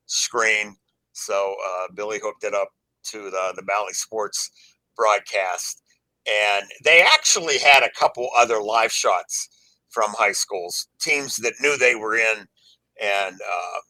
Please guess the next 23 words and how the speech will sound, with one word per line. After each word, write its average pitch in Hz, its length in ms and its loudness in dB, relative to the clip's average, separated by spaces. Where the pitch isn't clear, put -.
they 110 80 0
showed 107 320 0
their 107 160 0
reaction. 90 560 -4
And 113 400 2
I'll 170 160 8
just 190 220 4
say 151 200 4
this: 113 500 -2
uh, 101 300 -2
maybe 165 380 6
because 131 420 2
of 110 80 -10
the 107 60 -4
history 123 560 -2
leading 113 360 -4
up 110 220 -2
to 104 240 0
what 101 180 0
happened 104 380 -2
to 98 100 0
Holly 101 360 0
tonight, 98 400 -6